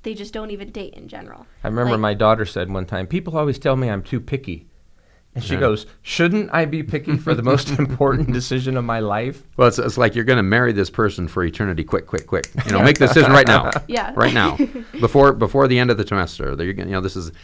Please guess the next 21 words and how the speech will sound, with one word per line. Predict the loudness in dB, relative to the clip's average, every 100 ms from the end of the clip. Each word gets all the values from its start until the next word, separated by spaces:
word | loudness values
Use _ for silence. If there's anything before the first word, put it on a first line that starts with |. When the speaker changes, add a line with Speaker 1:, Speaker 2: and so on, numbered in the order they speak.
| -6
Speaker 3:
an | -2
eternal | -2 0 -2 0
relationship, | 2 2 2 0 -4 0 -2 -2 -12 -14 -16 -20 -4
but | -4
you've | -2 -2
gotta | -2 -2
d-, | -6
make | -6 -6
this | -8
decision | -10 -8 -6 -6 -8 -10
right | -6 -6 -6
now, | -10 -14 -14 -14 -14
you | -12
know. | -10 -10 -12 -18
Speaker 2:
So, | -12 -4
Cassidy, | -2 -2 -2
let's | -4 -4
talk | -2 -2
about | 0 0 0
some | -2 -2 -4 -8 -14 -18
solutions. | -4 -2 -2 -4 -12 -14